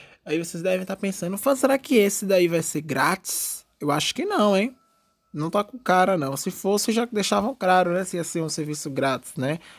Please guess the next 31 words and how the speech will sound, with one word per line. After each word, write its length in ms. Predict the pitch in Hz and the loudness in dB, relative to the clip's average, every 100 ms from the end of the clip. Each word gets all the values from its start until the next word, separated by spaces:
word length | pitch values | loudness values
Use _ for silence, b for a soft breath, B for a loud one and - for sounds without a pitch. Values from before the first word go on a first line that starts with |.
| B | B
Geralmente, 400 | - 156 160 160 | -2 0 2 -2
quando 240 | - 165 160 | -2 2 4
é, 40 | |
eles 160 | 180 180 | 2 0
colocam, 420 | - 180 170 190 | 2 2 2 2
"Ah, 80 | 202 | 2
um 60 | |
novo 240 | 175 190 196 | 2 0 -2
serviço 420 | - 175 180 185 | -4 -2 -4 -4
de 60 | 170 | -6
streaming 380 | - 180 180 | -8 -6 -4
gratuito, 600 | 175 165 - 175 165 - 139 | -2 -2 0 2 2 0 -2
né? 160 | 156 | -2
Grátis." 600 | 160 160 170 - 98 - - B B B B | 0 0 2 0 -2 -6 -8 B B B B
Acho 220 | 135 - | -6 -4
que 60 | 190 | -2
não 80 | 190 | 2
vai 120 | 196 | 0
ser, 160 | - 277 | 0 -2
não, 260 | 254 165 | 0 0
né? 200 | 165 196 b b b _ - | 0 -4 b b b _ -6
Ih, 680 | 233 214 269 285 311 311 285 | 0 2 2 2 4 4 2
menino. 560 | 180 151 156 165 175 - _ - | -2 -6 -12 -14 -16 -18 _ -12
É 80 | |
brincadeira, 480 | 202 202 202 175 254 | -8 -6 -4 -2 -2
eu 40 | 311 | -2
pensei 280 | 330 262 | -4 -4
que 80 | 262 | -2
era 100 | 277 | -4
um 80 | 302 | -4
canal, 480 | - 349 165 151 | -8 -2 2 2